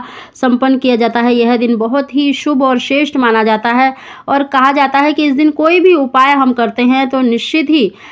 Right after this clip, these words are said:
शीघ्र ही हमारी जो इच्छा है, मनोकामना है, वो पूरी होती है।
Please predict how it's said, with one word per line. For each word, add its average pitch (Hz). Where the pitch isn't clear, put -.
शीघ्र 311
ही 320
हमारी 233
जो 254
इच्छा 247
है, 269
मनोकामना 214
है, 240
वो 214
पूरी 185
होती 175
है। 160